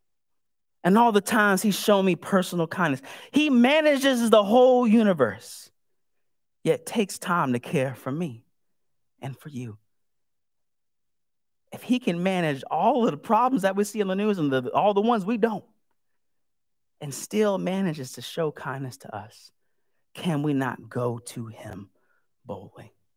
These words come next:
See, all of this points to the Lord's demeanor towards you. You know, one time, one time I was, I was with a brother and we were doing some discipleship and we were talking about prayer. We're like, "How do we grow in prayer? How do we grow in prayer?" And I wanted to get really, you know,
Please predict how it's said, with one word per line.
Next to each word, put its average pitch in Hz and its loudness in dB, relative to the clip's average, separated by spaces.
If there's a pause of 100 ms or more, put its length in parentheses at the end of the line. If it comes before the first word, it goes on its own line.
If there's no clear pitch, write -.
(800)
See, 240 2
all 269 6
of 339 0
this 277 2
points 285 2 (220)
to - -2
the 220 4
Lord's 226 6
demeanor 196 4
towards 127 0
you. 92 -8 (2000)
You 214 4
know, 208 6
one 262 4
time, 226 4
one 254 4
time 233 2
I 202 4
was, 170 0
I 160 4
was 160 2
with 180 0
a 165 2
brother 170 4
and 123 0 (640)
we 160 0
were 170 2
doing 170 2
some 180 0
discipleship 170 0 (500)
and 143 0
we 160 2
were 165 0
talking 196 2
about 185 2
prayer. 156 4
We're 117 -2
like, 127 0
"How 180 0
do 190 0
we 185 0
grow 156 0
in 143 -4
prayer? 135 2
How 131 -2
do 156 2
we 160 -4
grow 147 0
in 135 -4
prayer?" 107 -2
And 107 -6 (320)
I 139 2
wanted 196 2
to 190 2
get 175 0
really, 175 0
you 151 -6
know, 127 0